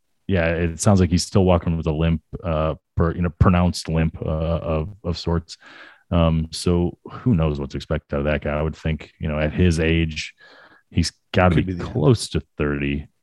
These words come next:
Speaker 1: that he might, he might be one, it might be one of those things where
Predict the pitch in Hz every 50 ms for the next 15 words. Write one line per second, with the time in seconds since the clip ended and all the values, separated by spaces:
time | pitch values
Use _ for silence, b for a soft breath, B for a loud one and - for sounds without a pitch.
0 | _ - 92 85 85 82 87 85 85 80 - - - 104 98 90 87 80 82 78
1 | 76 78 - - 104 98 92 90 82 85 82 78 78 78 76 - - 82 80 73
2 | 78 76 73 73 73 73 73 -